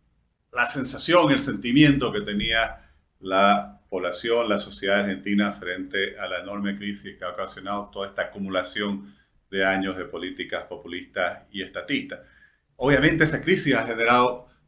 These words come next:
también condiciones que él ha no solo leído, sino aprovechado y ha construido un proyecto con el cual ha ganado. Pero, ¿cómo se podría trasladar esto, eh,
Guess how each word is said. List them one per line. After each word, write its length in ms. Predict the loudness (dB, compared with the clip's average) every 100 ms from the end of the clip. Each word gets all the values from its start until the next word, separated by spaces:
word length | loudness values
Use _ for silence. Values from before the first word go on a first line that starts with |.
| -6
también 280 | 0 2
condiciones 600 | 4 2 2 2 4 2 2
que 160 | 0
él 100 | 4
ha 340 | 6 6 4 0 -10 -10
no 120 | -10
solo 240 | -6 0 2
leído, 260 | 4 4
sino 200 | 2 0
aprovechado 720 | 0 -2 -4 -4 0 2 4 0
y 40 |
ha 100 | -2
construido 360 | -4 -6 -6 -4
un 60 |
proyecto 420 | -2 -2 -2 -8 -12
con 160 | -16
el 40 | -10
cual 160 | -4 -2
ha 20 |
ganado. 360 | 0 0 0 -4 -20 _ _ _ -2
Pero, 320 | 0 0 -6 -16 _ _ _ _ _
¿cómo 220 | 2 4 6
se 140 | 6
podría 360 | 4 4 4 4
trasladar 560 | 4 8 10 8 8
esto, 680 | 6 6 4 2 2 0 -6 -12
eh, 320 | -10 -10 -16